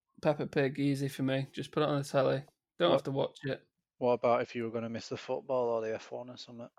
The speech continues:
Speaker 2: Or the rugby?
Speaker 1: That's what iPads are for, innit?
Speaker 2: No, you can't cop out.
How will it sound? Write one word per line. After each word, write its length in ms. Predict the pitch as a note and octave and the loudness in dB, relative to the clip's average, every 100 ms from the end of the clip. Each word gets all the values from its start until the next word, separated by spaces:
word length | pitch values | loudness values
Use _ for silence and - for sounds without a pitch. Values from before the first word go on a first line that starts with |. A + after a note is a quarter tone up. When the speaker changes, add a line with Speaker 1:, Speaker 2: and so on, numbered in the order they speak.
| _ _ - | _ _ -10
Speaker 2:
Or 100 | G2+ | -8
the 80 | G2 | -4
rugby? 420 | A2 A2 C3 B2 _ _ _ _ _ _ _ - _ _ _ | -6 -6 -12 -14 _ _ _ _ _ _ _ -20 _ _ _
Speaker 1:
That's 240 | E3 F3+ - | -8 -6 -6
what 160 | - | -6
iPads 500 | - D#3 D#3+ C#3+ D3 | 0 0 0 -4 -4
are 40 | D#3 | -12
for, 360 | - D#3 D3+ | -6 -4 -2
innit? 160 | D3+ D#3+ _ _ _ _ _ _ _ | -2 -4 _ _ _ _ _ _ _
Speaker 2:
No, 260 | E3 C#3+ A#2 | 2 6 6
you 140 | B2 | 6
can't 300 | C#3 A3 G#3 | 4 2 4
cop 300 | - F#3 - | 6 6 8
out. 380 | D#3+ A#2 G2 G#2 | 8 8 8 2